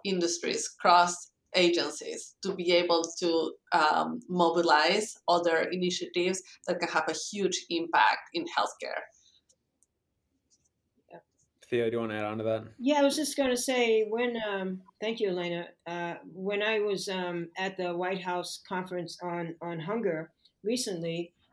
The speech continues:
Speaker 3: um, spearheaded by, um, Senator McGovern, I was on a panel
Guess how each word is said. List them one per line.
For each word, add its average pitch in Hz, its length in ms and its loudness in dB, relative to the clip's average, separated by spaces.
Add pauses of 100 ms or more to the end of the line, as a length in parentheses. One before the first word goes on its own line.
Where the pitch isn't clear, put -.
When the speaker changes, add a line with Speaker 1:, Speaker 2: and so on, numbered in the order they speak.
(160)
Speaker 3:
um, 160 400 -4
spearheaded 185 580 0
by, 165 440 -4
um, 156 440 -8
Senator 185 400 -4
McGovern, 160 640 -6 (1000)
I 247 120 4
was 247 180 4
on 277 140 2
a 240 80 0
panel 233 640 -2